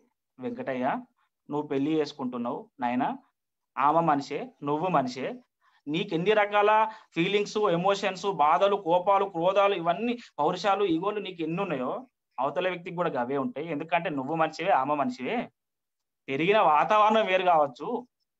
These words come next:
కానీ నీకు ఎన్ని ఉంటాయి అన్నే ఉంటాయి. నువ్వు ఇట్లా గిరి గీసుకున్నట్టు నీ జీవితం ఉండదు.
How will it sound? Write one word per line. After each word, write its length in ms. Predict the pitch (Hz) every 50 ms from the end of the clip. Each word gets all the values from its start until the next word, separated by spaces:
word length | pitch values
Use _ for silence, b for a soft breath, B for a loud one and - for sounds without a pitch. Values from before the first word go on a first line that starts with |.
| _ _ _ _ _ _ _ _ _ _ - 156
కానీ 220 | 208 220 269 285
నీకు 260 | 226 180 180 175 175
ఎన్ని 180 | 170 170 175 180
ఉంటాయి 200 | 180 196 190 151
అన్నే 180 | 143 151 165
ఉంటాయి. 560 | 170 156 143 135 127 131 170 214 202 147 - _ _ _ _ _ _ _ _ _ _ -
నువ్వు 160 | 185 208 226 226
ఇట్లా 220 | 226 226 220 202
గిరి 300 | 180 185 202 226 226 220
గీసుకున్నట్టు 440 | 233 233 226 - 220 208 202 202 214
నీ 100 | 196 185
జీవితం 420 | 165 151 160 170 170 208 175 143
ఉండదు. 520 | 131 127 151 151 160 202 262 220 139 226